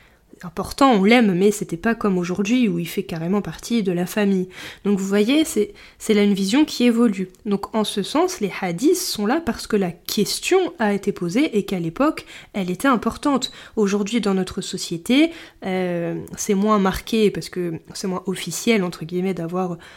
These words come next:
une société qui fonctionne avec l'adultère, avec la multiplication des conquêtes, et cetera. Mais à l'époque, c'était un véritable problème pour ceux qui devaient changer de vie du tout au tout. Donc c'est très important aussi de revenir sur cela. Aujourd'hui, lorsque l'on lit ces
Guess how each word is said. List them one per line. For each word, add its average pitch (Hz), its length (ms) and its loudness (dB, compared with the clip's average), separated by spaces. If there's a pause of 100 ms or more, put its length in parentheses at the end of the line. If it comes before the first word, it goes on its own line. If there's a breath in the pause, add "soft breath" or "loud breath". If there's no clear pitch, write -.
(160 loud breath)
une 175 280 -4
société 185 460 -4
qui - 120 -14
fonctionne 190 360 -4
avec 165 240 -4
l'adultère, 175 640 -4
avec 170 280 -6
la 170 60 -6
multiplication 180 760 -6
des 180 140 -2
conquêtes, 180 460 -6
et 160 80 -8
cetera. 180 420 -2 (320 loud breath)
Mais 175 180 0
à 220 100 4
l'époque, 208 480 2 (220 loud breath)
c'était 214 280 -2
un 196 120 0 (280)
véritable 233 460 2
problème 202 460 0
pour - 160 -6
ceux 262 100 -4
qui 247 140 -4
devaient 196 320 0 (120)
changer 240 540 2
de 208 100 2
vie 202 320 0 (220 loud breath)
du 196 180 -2
tout - 280 -6
au 196 60 -2
tout. - 200 -12 (240)
Donc 190 140 -6
c'est 214 100 -2
très 277 280 2
important 254 480 2
aussi 269 340 -2 (240 loud breath)
de 214 80 0
revenir 220 480 4
sur - 220 -8
cela. 220 340 0 (220 loud breath)
Aujourd'hui, 233 460 4
lorsque 233 300 0
l'on 208 200 2
lit 226 100 0
ces 208 180 -6